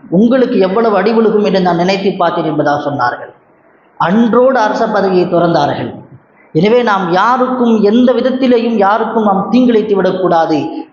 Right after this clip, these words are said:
நஷ்டவாளியாக ஆகிவிடக்கூடாது. நாம் அடுத்தவர்களை குறை சொல்லி கொண்டு இருக்காமல்,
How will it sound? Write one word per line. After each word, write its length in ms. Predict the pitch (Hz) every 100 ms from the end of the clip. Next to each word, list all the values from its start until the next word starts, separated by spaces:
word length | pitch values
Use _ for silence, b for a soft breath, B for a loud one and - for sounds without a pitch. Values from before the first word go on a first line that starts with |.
| -
நஷ்டவாளியாக 800 | 165 - 269 247 226 220 202 190
ஆகிவிடக்கூடாது. 1000 | 180 190 175 - 170 160 156 139 - - -
நாம் 320 | 147 196 226
அடுத்தவர்களை 840 | - 196 247 247 240 196 214 196
குறை 200 | 202 214
சொல்லி 320 | 226 190 180 185
கொண்டு 220 | 165 165
இருக்காமல், 480 | 160 156 151 147